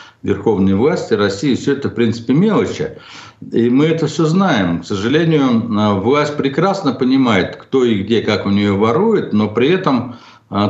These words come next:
та коррупционная, м, система, которая сложилась в России, она как раз позволяет, э, огромному количеству к-,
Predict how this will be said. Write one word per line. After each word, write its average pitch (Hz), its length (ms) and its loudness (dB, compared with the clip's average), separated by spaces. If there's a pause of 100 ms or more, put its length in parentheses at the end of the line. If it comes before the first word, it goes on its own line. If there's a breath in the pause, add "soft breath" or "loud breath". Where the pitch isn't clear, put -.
та 135 100 2
коррупционная, 117 840 0 (200)
м, 104 220 -4
система, 113 540 0
которая 101 360 0
сложилась 107 560 0
в 107 60 0
России, 113 680 0 (480 soft breath)
она 127 340 2
как 113 240 -2
раз 156 320 0
позволяет, 110 1000 -2
э, 87 720 -4
огромному 98 500 2
количеству 104 500 -2
к-, - 220 -8